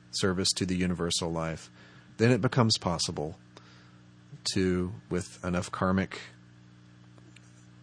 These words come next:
uh, force behind oneself, to cross the abyss and attain to the grade of eight equals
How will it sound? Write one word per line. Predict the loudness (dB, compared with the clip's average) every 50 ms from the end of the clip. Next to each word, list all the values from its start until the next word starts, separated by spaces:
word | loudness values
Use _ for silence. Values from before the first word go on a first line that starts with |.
| -16 -10
uh, | -6 -4 -4 -4
force | -6 -2 2 2 4 4 4 2
behind | 0 0 2 4 4 4 4 2 0 -2 -4 -8 -18 -20 -20 -20 -20 -20 -16 -8
oneself, | -6 -4 -2 -2 -4 -6 -8 -10 -12 -18 -18 -4 -2 -2 0 0 -2 -4 -6 -10 -14 -14 -12 -12 -12 -12 -14 -16 -6 -4
to | -2 2 4 6 6 6 6 6 4 2 2 -2 -10 -20 -20 -20 -18 -14
cross | 2 4 6 8 8 6 6
the | 6 4
abyss | 6 6 6 6 6 4 2 0 -2 -6 -18 -20 -20 -20 -12 -6
and | -4 -2 -2 -2 -2
attain | -2 0 0 0 0
to | -2 -2
the | -4
grade | -2 0 0 0 0 -2 -4 -6 -10 -10
of | -10 -8 -6 -4 -4 -6 -8 -8 -8
eight | -6 -6 -6
equals | -4 -4 -2 -2